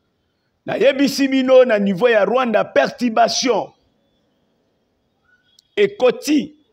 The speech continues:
Fati aza wapi? Mais Fati akei na Moyen-Orient. Fati akei na Moyen-Orient.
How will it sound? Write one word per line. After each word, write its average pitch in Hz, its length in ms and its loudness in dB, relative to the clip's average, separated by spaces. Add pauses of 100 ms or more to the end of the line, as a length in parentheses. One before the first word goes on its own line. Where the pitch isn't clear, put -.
(2250)
Fati 202 340 -2
aza 226 280 0
wapi? 269 440 0 (560)
Mais 320 220 4
Fati 302 260 0
akei 262 360 2
na 226 160 0
Moyen-Orient. 220 840 0 (3000)
Fati 254 280 -2
akei 247 280 0
na 208 120 0
Moyen-Orient. 196 760 -2